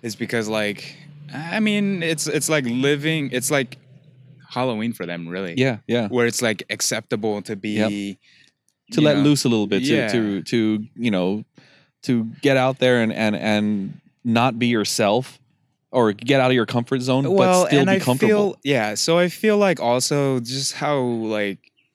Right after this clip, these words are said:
Speaker 1: effed up society is, like, w-, t-, you know, like, with judgment going around
Speaker 2: Yeah.
Speaker 1: all, all the time and, and things like that, you know, to be, I think, in an atmosphere of that, like, it might be kinda weird to us from time to time to see,
Speaker 2: Yeah.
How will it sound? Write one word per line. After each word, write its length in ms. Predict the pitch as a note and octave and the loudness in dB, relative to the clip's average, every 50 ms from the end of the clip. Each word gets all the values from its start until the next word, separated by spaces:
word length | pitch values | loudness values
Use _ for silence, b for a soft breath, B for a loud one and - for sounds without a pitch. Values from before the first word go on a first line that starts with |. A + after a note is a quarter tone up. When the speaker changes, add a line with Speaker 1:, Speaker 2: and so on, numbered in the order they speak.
| _ _ _ _ _ _ - | _ _ _ _ _ _ -6
Speaker 1:
effed 260 | A2+ A#2 A2+ - - B2 | -4 -4 -4 -4 -6 -8
up 100 | A2+ - | -8 -6
society 600 | - A#2 G#2 - G#2+ G#2+ G#2+ A2 A2 A2 A2 A2 | -6 -8 -6 -4 -2 -2 -2 -2 -2 -4 -4 -4
is, 160 | A2 G#2+ G#2 | -4 -6 -6
like, 220 | G#2+ G#2+ G#2+ G#2+ F#2+ | -6 -6 -8 -8 -8
w-, 240 | - G#2+ F#2+ F2 F#2+ - C3 - - - - _ _ _ _ _ _ _ _ _ _ _ _ _ | -10 -12 -12 -12 -14 -18 -20 -20 -20 -20 -20 _ _ _ _ _ _ _ _ _ _ _ _ _
t-, 120 | - A2+ - | -12 -12 -8
you 160 | - A2+ A#2 | -6 -6 -4
know, 160 | A2 G#2+ G#2+ G#2+ | -4 -4 -4 -4
like, 300 | G#2 G#2 G2+ - - G#2 | -4 -4 -6 -6 -10 -14
with 220 | G2 A2 G#2+ G#2 F2 _ _ - | -10 -8 -6 -8 -8 _ _ -6
judgment 520 | - A#2 A2+ G#2+ - B2 A#2+ A#2 G#2+ A#2 | -4 -4 -2 -2 -4 -4 -4 -4 -4 -4
going 220 | A#2 A#2 A#2 A#2 | -4 -4 -2 -2
around 320 | A2+ A2+ A2+ A2+ A#2 A#2 A2+ | -4 -4 -4 -2 -2 0 2
Speaker 2:
Yeah. 160 | G#2+ G2+ F#2+ | 2 2 2
Speaker 1:
all, 60 | A#2 | 0
all 180 | F#2 - A2+ A#2 | -2 -4 -4 -4
the 100 | G#2+ A2 | -4 -4
time 520 | - - A2 G#2+ G#2+ A2+ A#2 A#2 A#2 A#2 | -6 -6 -6 -6 -4 -4 -4 -2 -2 -2
and, 100 | A#2 A#2 | -4 -4
and 180 | A2+ A2+ A#2 A2+ | -4 -6 -8 -8
things 220 | - A#2+ A#2+ A#2 | -6 -6 -6 -4
like 160 | B2 A#2 A2+ | -6 -6 -6
that, 160 | - C3 C3+ A#2 | -4 -4 -4 -4
you 80 | B2 | -2
know, 120 | A#2+ C3 B2+ | -2 -4 -4
to 120 | - C3 | -4 -6
be, 500 | A2+ A2 A#2+ B2+ C3 C3+ C3 B2+ B2 G2 - - | -6 -4 -2 0 0 0 0 -2 -4 -6 -10 -10
I 100 | - G2+ | -10 -8
think, 220 | A2 - C3 B2+ B2+ | -6 -4 -4 -2 -2
in 80 | A#2+ | -2
an 100 | A2 G#2 | -2 -2
atmosphere 600 | G#2 A2+ A2 G#2+ C3 B2 A2+ - - A#2 A#2 A2+ A2 | -2 -2 -4 -4 -4 -6 -6 -6 -4 -2 -2 -2 -2
of 80 | G#2 | -2
that, 240 | F#2+ A#2+ A#2+ A2 G#2+ | -2 -2 -2 0 0
like, 160 | A#2+ A#2 A2 | -2 -2 -2
it 60 | C#3 D3+ | 0 0
might 280 | F3+ G#3+ G3+ E3+ - | 0 0 0 0 0
be 160 | C#3 C#3 C#3 | 0 0 0
kinda 260 | A#2 - C#3 C3+ A#2+ G#2 | 0 -2 -2 -2 -2 -2
weird 360 | F#2+ F#2 A2+ B2 B2+ A#2+ - | -2 -2 0 0 0 -2 -2
to 280 | A#2+ G2+ - - - - | -4 -6 -6 -8 -8 -6
us 340 | - G#2 C3 C#3+ C#3 - - | -4 -2 -2 -2 -2 -6 -8
from 220 | - - C#3 C3+ | -10 -8 -6 -6
time 200 | B2 C#3 C3+ C#3+ | -4 -2 -4 -4
to 60 | C3+ A#2+ | -4 -6
time 200 | - C3 B2+ G#2+ | -6 -6 -8 -8
to 60 | G2 | -8
see, 360 | - - B2 B2+ C#3 D#3 E3 - B B B | -8 -6 -4 -2 -2 -2 -4 -6 B B B
Speaker 2:
Yeah. 160 | A2 G#2 | -6 -6